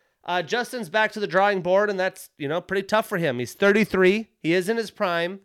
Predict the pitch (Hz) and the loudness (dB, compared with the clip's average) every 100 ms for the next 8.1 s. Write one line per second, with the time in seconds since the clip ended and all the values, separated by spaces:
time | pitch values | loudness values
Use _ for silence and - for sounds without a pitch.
0 | _ _ _ _ _ _ _ - 208 196 | _ _ _ _ _ _ _ -6 -4 -2
1 | 175 240 208 202 160 233 185 131 220 220 | 2 2 2 0 0 0 0 0 0 0
2 | 208 202 220 214 202 220 220 214 196 175 | -2 -2 -2 -2 -2 0 0 -2 0 2
3 | 160 139 117 190 214 208 226 214 214 214 | 2 0 2 0 0 -2 -2 -2 -2 -2
4 | 202 202 170 160 143 120 180 170 202 220 | -2 -2 0 0 -2 -2 -4 -2 -2 -2
5 | 208 202 220 208 196 208 226 233 214 247 | -6 -6 -4 -4 -4 -4 -4 -6 -4 -4
6 | 226 _ _ _ _ - 151 - - 202 | -6 _ _ _ _ -10 -10 -8 -10 -8
7 | - 226 208 185 202 180 165 180 180 120 | -4 0 2 4 4 4 2 -2 -6 -14